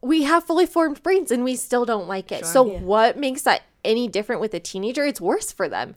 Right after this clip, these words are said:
Speaker 3: Yeah.
Speaker 2: Mm.
Speaker 1: Circumstantially, it is harder because
Speaker 3: Mm-hmm.
Speaker 1: they don't have that fully formed brain yet.
Speaker 3: Yeah.
Speaker 1: And that's
Speaker 2: Mm.
Speaker 1: just,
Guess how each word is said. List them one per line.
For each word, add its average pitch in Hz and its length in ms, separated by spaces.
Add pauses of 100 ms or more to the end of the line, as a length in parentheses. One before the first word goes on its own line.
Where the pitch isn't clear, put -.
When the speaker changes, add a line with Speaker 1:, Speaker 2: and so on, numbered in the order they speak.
Speaker 3:
Yeah. 185 520
Speaker 2:
Mm. 165 40
Speaker 1:
Circumstantially, 285 1040
it 233 100
is 240 120
harder 165 600 (440)
because 233 680
Speaker 3:
Mm-hmm. 285 120 (1080)
Speaker 1:
they 262 140
don't 220 320
have 226 180
that 214 160
fully 202 480
formed 196 480
brain 349 240
yet. 208 240
Speaker 3:
Yeah. 180 340
Speaker 1:
And 254 140
that's 196 280
Speaker 2:
Mm. 151 40
Speaker 1:
just, - 520